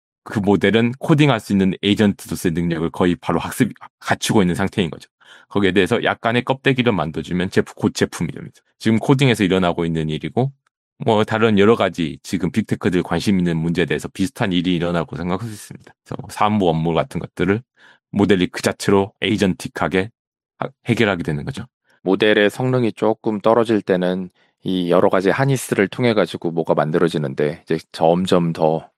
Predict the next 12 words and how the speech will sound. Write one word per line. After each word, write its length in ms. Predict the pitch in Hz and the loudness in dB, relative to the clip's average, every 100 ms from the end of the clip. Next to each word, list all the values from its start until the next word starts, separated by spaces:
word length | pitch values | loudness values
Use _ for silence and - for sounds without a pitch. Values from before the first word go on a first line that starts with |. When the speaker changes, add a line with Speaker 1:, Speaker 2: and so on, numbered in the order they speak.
| _ _ - | _ _ -6
Speaker 2:
이런 320 | 101 92 90 | -2 -2 -2
것들을 280 | 92 - 87 | -4 -2 -2
모델이 300 | 87 92 110 | 0 -2 -4
다 140 | - - | -6 -4
갖게 320 | 101 - 101 | -4 0 0
되면 360 | 87 80 87 - _ - | 0 -2 -6 -10 _ 0
모델 380 | 104 117 117 101 | 2 4 4 2
이퀄 460 | - - 101 87 - | -2 2 4 2 -2
그대로 280 | - 113 | 0 0
제품이라고 560 | 101 92 - 127 101 87 | 2 -2 -2 0 2 0
보면 260 | - 85 82 | -2 -6 -6
그냥 420 | - 85 80 | -2 -2 -2